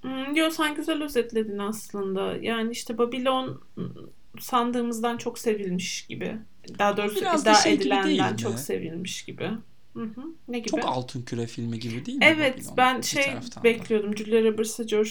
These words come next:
Speaker 1: Clooney'nin filmini bekliyordum. Sanki onun yerine bunu seçmişler. <laughs>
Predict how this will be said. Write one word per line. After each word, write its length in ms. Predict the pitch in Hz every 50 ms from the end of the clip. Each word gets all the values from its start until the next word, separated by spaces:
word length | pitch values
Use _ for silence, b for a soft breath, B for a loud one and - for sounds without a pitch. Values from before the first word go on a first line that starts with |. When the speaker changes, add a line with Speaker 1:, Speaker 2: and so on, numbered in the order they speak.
| - -
Speaker 1:
Clooney'nin 340 | - 226 233 233 226 220 214
filmini 380 | 214 - - 208 202 196 190 180
bekliyordum. 480 | 185 190 202 - - 381 403 - 349
Sanki 360 | - - - 302 285 - - -
onun 240 | 269 262 240 220
yerine 320 | 202 190 196 214 262 269 -
bunu 160 | 254 240 240
seçmişler. 1000 | - - 208 196 - - - - - - - - - - - 240 - - - - - - B B B B B B
<laughs> 420 | 208 - - - - - -